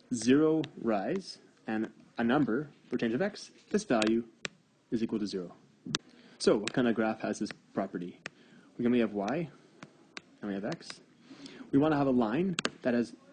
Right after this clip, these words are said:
no rise. We wanna have a ri-, a rise a rise of zero, no change of height, but a run of some number. Well, a flat line has that property. This line here has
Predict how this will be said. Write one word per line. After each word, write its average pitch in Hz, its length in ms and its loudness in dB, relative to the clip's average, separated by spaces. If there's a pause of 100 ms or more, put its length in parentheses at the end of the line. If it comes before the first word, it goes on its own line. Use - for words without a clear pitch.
no 214 640 4
rise. 165 600 0
We 143 100 0
wanna 147 180 0
have 147 100 0
a 135 80 2
ri-, 143 220 0
a 135 100 -2
rise 170 640 -2 (340)
a 123 100 0
rise 170 600 2
of 160 120 0
zero, 143 380 2 (160)
no 190 480 2
change 175 360 0
of 156 100 -2 (400)
height, 175 340 -2 (540)
but 135 100 4
a 123 40 6
run 135 180 4
of 120 80 -2
some 110 160 -4
number. 92 220 -6 (480)
Well, 156 200 2
a 156 40 4
flat 208 320 -2
line 98 340 -2 (1000)
has 117 180 -2
that 107 320 -4
property. 95 360 -6 (500)
This 175 200 4
line 151 180 2
here 165 160 2 (440)
has 127 260 2